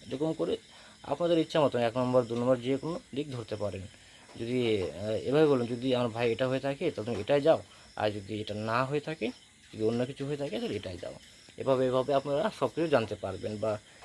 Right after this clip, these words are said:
এভাবে দেখতে পারবেন যে ভবিষ্যতের সামনে আমার এই মাসে কোনো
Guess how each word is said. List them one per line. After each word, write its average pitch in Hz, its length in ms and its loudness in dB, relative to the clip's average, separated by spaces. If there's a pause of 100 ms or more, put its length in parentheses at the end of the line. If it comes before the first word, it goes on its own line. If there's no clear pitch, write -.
এভাবে 143 220 6
দেখতে 151 260 2
পারবেন 117 300 4
যে 117 200 2 (340)
ভবিষ্যতের 127 480 0
সামনে 123 380 2
আমার 117 260 4
এই 123 140 4
মাসে 117 300 0
কোনো 123 260 -2